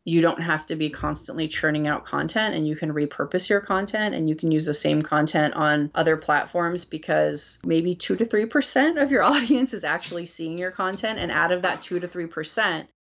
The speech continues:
how many people there are gonna remember it when you post it a month later? I mean, I don't think it's ever happened where I've seen a post and thought, "I already saw this." I'm sure I have.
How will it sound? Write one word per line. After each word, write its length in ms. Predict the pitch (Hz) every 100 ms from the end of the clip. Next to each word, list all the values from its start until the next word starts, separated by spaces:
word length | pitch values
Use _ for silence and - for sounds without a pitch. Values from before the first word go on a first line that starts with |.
| -
how 200 | 311 370
many 260 | 330 311
people 640 | 302 285 285 214 180 180 - -
there 380 | 175 196 185 180
are 160 | 190
gonna 220 | 180 185
remember 560 | 180 170 175 202 202 165
it 160 | 160 -
when 160 | 165
you 80 | 165
post 380 | 165 180 175 -
it 80 | 160
a 80 | 160
month 320 | 151 156 -
later? 460 | 151 147 - - _ _ _ -
I 60 |
mean, 120 | 180 185
I 140 | 196
don't 180 | 294 381
think 180 | 415 277
it's 140 | - -
ever 260 | 202 226
happened 460 | 196 147 160 156 160
where 180 | 156 156
I've 300 | 156 156 - -
seen 300 | - 175 160
a 60 |
post 340 | 156 156 156 156
and 100 | 156
thought, 280 | 147 147 - _ _ -
"I 120 | 160
already 240 | 165 156
saw 300 | - - 160
this." 500 | 180 113 151 - - -
I'm 140 | 170
sure 200 | 170 185
I 80 | 175
have. 360 | 180 180 151